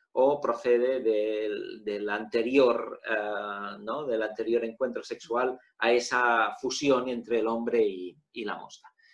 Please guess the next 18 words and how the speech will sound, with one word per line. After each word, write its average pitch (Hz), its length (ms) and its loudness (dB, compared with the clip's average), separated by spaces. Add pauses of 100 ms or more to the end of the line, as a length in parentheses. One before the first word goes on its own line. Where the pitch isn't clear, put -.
(280)
Entonces, 170 400 2
en, 120 320 -6
en, 120 320 -6
en 131 160 -2
ese 156 180 0
sentido, 160 460 4
yo 151 180 4
creo 143 220 0
que 139 80 -4
inquieta 127 560 0
mucho, 135 400 -2
es 131 100 -2
la 120 140 0
parte 131 260 4
más 139 260 2
inquietante 117 600 -2
de 107 120 -2
la, 101 240 -6